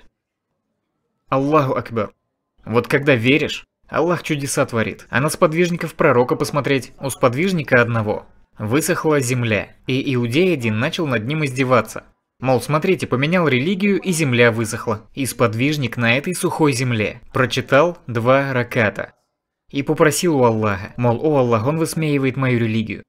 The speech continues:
Прошу тебя, дай мне воду». И не успел он закончить дуа, как поток воды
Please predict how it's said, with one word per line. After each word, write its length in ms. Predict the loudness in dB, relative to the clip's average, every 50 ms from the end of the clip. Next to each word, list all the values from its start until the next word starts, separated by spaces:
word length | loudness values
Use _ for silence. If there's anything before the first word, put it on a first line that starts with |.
| _ -4
Прошу 360 | 0 0 0 0 0 -2 -4
тебя, 360 | -4 -2 -2 -2 -2 -4 -6 -8
дай 320 | -6 -2 2 2 4 4 2
мне 220 | 0 0 -2 -2
воду». 460 | -2 0 0 0 0 0 -2 -8 -12 -6
И 120 | -4 -2 0
не 100 | 0 0
успел 400 | -2 -2 -2 0 2 2 2 2
он 160 | 0 -2 -2
закончить 600 | -2 -4 -4 -2 -4 -4 -2 -4 -6 -6 -6 -4
дуа, 440 | -2 0 2 4 4 4 4 0 -4 -12 _ _ _ _ _ _ _ _ _ _ _ _ _
как 220 | 0 0 2 2
поток 360 | 2 0 2 2 0 0 0 0
воды 520 | 0 0 0 0 -2 -4 -4 -6 -10 -16